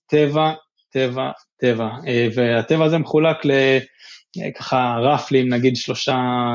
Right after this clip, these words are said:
תאי שטח, אה, גדולים, יש שני, שתי, שני רכסי הרים, אה, מרכזיים שנעים שניהם, אה, מצפון מזרח לדרום מערב, אה, אחד של תשע מאות קילומטר ואחד של שש מאות קילומטרים, אה, עליהם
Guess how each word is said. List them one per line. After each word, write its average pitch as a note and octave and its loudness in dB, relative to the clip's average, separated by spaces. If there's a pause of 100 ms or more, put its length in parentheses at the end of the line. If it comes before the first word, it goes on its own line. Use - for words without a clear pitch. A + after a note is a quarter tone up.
(120)
תאי B2+ 0
שטח, B2 -4
אה, A#2 -2
גדולים, C3+ 2
יש - -2
שני, C3+ -2 (140)
שתי, C3+ 0 (1160)
שני C#3+ 2
רכסי - 0
הרים, C3+ 2
אה, B2 0
מרכזיים A#2+ 2
שנעים B2 0
שניהם, B2 0
אה, A#2+ 0
מצפון A#2+ 0
מזרח A#2+ -2
לדרום B2+ 0
מערב, C3+ 2 (420)
אה, A#2 2
אחד A#2+ -2
של B2 -6
תשע D#3 0
מאות D3 -2
קילומטר C#3+ 0
ואחד B2 -6
של A#2 -8
שש - -2
מאות D3+ -2
קילומטרים, E3 0 (460)
אה, B2+ 2
עליהם D3 4